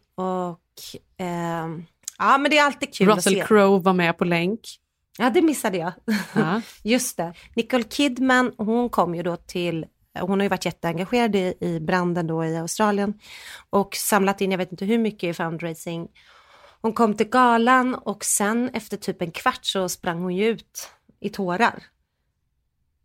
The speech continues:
Speaker 2: Jaha.
Speaker 1: Då hade hon fått något samtal om att deras hus var hotat i, eh, Australien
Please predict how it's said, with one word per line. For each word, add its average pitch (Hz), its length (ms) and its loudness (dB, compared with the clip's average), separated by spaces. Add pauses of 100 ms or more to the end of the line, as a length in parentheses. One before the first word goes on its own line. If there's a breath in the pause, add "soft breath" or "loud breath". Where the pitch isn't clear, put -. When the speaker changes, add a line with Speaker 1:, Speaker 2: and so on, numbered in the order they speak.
(180)
Speaker 2:
Jaha. 180 580 -6
Speaker 1:
Då 190 100 -6
hade 208 180 0
hon 202 160 0
fått 180 200 -8
något 180 120 -8
samtal 180 420 -2
om 170 120 -2
att - 320 -8
deras 175 480 -2
hus 165 420 -2
var 160 100 -2
hotat - 800 -6
i, 165 340 -4
eh, 170 120 -6 (880)
Australien 165 720 -4